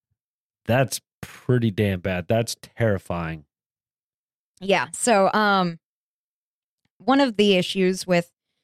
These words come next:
Speaker 2: uh, communist Russia and U S S R was because it was communist, unemployment was not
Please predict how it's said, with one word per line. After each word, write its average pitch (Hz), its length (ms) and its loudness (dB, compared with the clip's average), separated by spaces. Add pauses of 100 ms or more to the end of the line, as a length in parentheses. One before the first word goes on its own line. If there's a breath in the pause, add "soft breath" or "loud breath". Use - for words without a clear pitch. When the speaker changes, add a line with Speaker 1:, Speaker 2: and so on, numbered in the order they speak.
(640)
Speaker 2:
uh, 175 180 0
communist 180 580 0
Russia 170 240 0
and 185 160 2
U 170 120 0
S 160 140 0
S 170 120 -2
R 226 320 2 (1000)
was 196 300 0
because 233 320 0
it 226 80 0
was 196 100 -2
communist, 269 720 0 (460)
unemployment 208 760 2
was 185 220 -2
not 180 200 -2